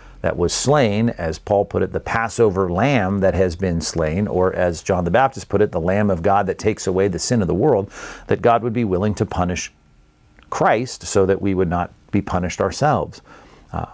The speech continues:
yeah, we're gonna have all the temporal reverberating effects of sin in this world because God said, "You're all gonna get sick and you're all gonna die." And it may happen in a period of time if there's a terrible pandemic or a horrible earthquake or a huge,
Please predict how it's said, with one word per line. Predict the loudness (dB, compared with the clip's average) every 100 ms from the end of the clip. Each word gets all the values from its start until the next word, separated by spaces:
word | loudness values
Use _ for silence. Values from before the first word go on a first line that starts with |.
| 0
yeah, | 0 2
we're | 0 0
gonna | 2
have | 2
all | 2
the | 2
temporal | 0 2 0 0 -8 _ _ _ _ 0
reverberating | 4 4 4 2 2
effects | -4 0 0 -2 -8
of | -6 -2
sin | 2 2
in | 2
this | 0
world | 2 4 4 0
because | -4 -2
God | 2 2 0
said, | -2 -2
"You're | 2
all | 2
gonna | 2 -2
get | -2
sick | 0 -2 0
and | 0
you're | 0
all | 0
gonna | 0
die." | 2 0 -2 -6
And | -6
it | -4
may | -2 -2
happen | 0 0 -2 -2
in | 0 -2
a |
period | -2 -2 0
of | -2
time | 0 0 0
if | -2 0
there's | -2
a | -2
terrible | -6 -2 0 0
pandemic | 0 -2 2 2 2 -2
or | -2
a | -2
horrible | -2 2 2 2 0
earthquake | 2 2 2 0 0
or | -2
a | -4 -6 -18 -6
huge, | 0 2 2 -4